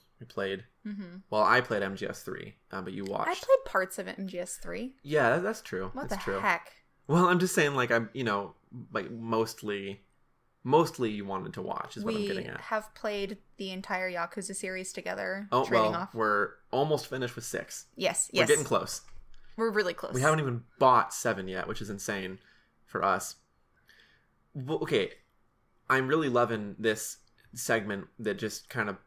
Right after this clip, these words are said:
Speaker 1: fell into our laps about shouting out good creators. Um, it would be remiss of me if we did not at least say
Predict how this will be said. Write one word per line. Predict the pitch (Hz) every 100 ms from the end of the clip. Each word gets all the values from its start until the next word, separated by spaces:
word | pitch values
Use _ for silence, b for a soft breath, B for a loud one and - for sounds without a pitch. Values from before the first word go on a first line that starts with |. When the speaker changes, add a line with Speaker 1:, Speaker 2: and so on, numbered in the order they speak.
| _ - _ -
Speaker 1:
fell | 104 104
into | 107 117
our | 101
laps | 101 98 95 - -
about | 101 95 -
shouting | - 98 101 101
out | 98 -
good | - 107
creators. | - 104 104 104 101 -
Um, | 95 101 98 - -
it | 131
would | 139 120
be | 135 131 127 _ _ _
remiss | 110 110 113 113 - - - _ _ - -
of | 104 98
me | 107 104 98 -
if | 107 107
we | 110
did | 104 101
not | 104 107 104 - - 113
at | 104
least | 117 165 185 - - _ _
say | - - - - 170 135 104 98